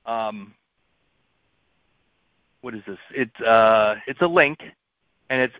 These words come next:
L S D dot law backslash define backslash public hyphen character. And I'll, I'll, I'll post this. It's out there. I already have it at the Facebook site. But it's called, this is the public character.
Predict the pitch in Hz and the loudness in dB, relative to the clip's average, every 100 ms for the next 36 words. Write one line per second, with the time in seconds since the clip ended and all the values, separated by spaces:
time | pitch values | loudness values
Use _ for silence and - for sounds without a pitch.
0 | - 151 196 160 170 160 143 156 156 160 | 0 2 2 0 -2 -2 -10 -10 -10 -16
1 | _ _ _ _ _ _ _ _ _ _ | _ _ _ _ _ _ _ _ _ _
2 | _ _ _ _ _ - 135 135 - 139 | _ _ _ _ _ -2 2 2 -2 -4
3 | 143 127 123 127 123 _ 131 131 - 143 | 0 2 0 -2 -8 _ 0 0 -2 -2
4 | 135 - 123 127 120 151 143 139 139 143 | -2 -4 -10 -10 -4 0 2 0 -4 -10
5 | - _ 120 123 120 - 127 117 - _ | -16 _ 0 2 2 0 0 0 -6 _
6 | - 147 135 139 - - _ _ _ 143 | -2 -2 0 -4 -4 -16 _ _ _ -2
7 | 135 - 123 117 120 - 123 101 - - | 0 -2 -6 -6 -12 -6 -4 -4 -8 -18
8 | - _ - 113 117 113 123 123 123 - | -20 _ -2 2 2 0 0 0 0 0
9 | 131 - 139 127 - 98 - - - - | 0 0 -6 -6 -8 -10 -10 -20 -20 -20
10 | - - 139 151 165 175 117 107 123 135 | -20 0 2 4 4 2 -4 -4 -4 -4
11 | 135 131 127 123 135 131 117 - - 101 | -4 -4 -6 -12 -10 -8 -8 -12 -14 -12
12 | 90 - 120 - 156 147 185 262 226 196 | -10 -8 -10 -2 0 2 -2 -2 -2 -2
13 | 165 147 - 110 - | -2 -2 -2 -2 -4